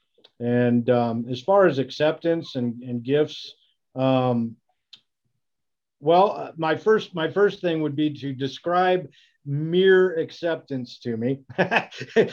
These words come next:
But, uh, but I think acceptance is just part of what accompanies one's journey to understanding,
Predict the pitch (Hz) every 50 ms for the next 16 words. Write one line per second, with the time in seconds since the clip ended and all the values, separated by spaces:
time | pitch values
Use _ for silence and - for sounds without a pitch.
0 | - - - 143 156 160 160 151 151 151 _ _ _ _ - 160 151 151 160 190
1 | 208 214 208 240 254 - 233 208 - - - - 208 220 214 - 196 180 175 -
2 | 160 143 135 143 160 151 - _ _ - - 151 160 170 190 202 196 - - -
3 | 143 135 120 - - 151 151 139 131 123 - - 143 147 135 147 156 156 151 135
4 | - 139 139 139 135 127 113 117 - - 143 143 143 151 156 165 156 147 _ _
5 | _ _ _ _ - - 139 139 131 131 131 143 151 156 170 170 147 - - -
6 | 151 147 147 156 160 160 175 185 196 190 180